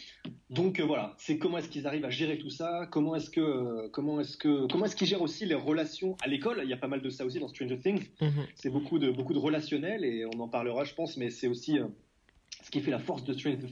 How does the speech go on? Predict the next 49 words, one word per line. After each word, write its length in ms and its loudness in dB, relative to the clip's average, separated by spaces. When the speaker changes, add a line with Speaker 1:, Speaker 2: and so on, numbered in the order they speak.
Speaker 1:
Stranger 460 2
Things. 220 2
Speaker 2:
Stranger 280 10
Speaker 1:
C'est 140 2
que 100 4
Speaker 2:
Things. 520 0
Speaker 1:
Stranger 260 2
Things. 260 -4
C'est 180 -2
que 120 -2
ju-, 280 -4
justement, 380 -2
il 60 2
y 20 2
a 100 0
énormément, 560 0
euh, 140 2
les, 160 0
les 100 0
personnages 400 0
sont 120 -8
assez 220 -2
profonds, 380 -2
parfois 400 -2
peut-être 300 0
un 80 0
peu 180 2
trop, 300 -4
avec, 180 0
euh, 140 2
Mad 240 -2
Max 260 -4
qui 120 2
a 20 4
une 140 0
backstory 500 4
dont 180 -4
on, 120 -2
en 20 -6
fait, 320 -4
euh, 320 -2
dont 60 6
Speaker 2:
Oui. 180 10
Speaker 1:
on 60 0
a, 40 -6
bah, 280 -6
rien 160 -2
à 40 -2
foutre. 220 0